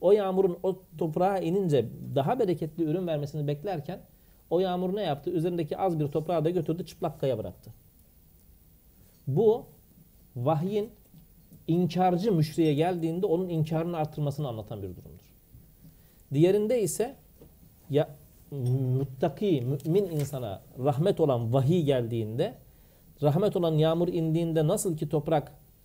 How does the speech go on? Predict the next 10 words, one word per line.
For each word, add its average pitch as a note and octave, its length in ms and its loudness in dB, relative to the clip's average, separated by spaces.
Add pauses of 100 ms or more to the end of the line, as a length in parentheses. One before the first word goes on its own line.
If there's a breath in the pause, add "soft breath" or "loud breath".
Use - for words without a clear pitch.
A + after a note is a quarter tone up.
(180)
iki D3+ 220 -2
katı D#3+ 220 0
ürün C#3+ 280 2
veriyorsa, G3 560 0 (720)
mümin, D#3 600 0
muttaki, D3 720 -2 (600)
müminin E3 440 0
durumu E3 240 0
da E3 100 4
budur. B2+ 200 0